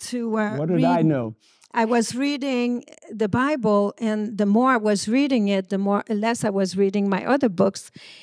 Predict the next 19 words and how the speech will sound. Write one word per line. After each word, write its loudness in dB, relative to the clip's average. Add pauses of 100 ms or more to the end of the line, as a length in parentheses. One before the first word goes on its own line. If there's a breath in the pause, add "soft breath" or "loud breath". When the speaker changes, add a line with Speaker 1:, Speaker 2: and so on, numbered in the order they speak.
(160 loud breath)
Speaker 1:
And 2 (240)
I 2
was 2
experiencing 0
something -4
that -6
was, 0 (420 soft breath)
like, 0 (180)
going 0
into 0
my 4
heart 2
and -2 (100)
that -6
was -6
touching -4
me. -6 (1040)
And, 0 (720 soft breath)
and -2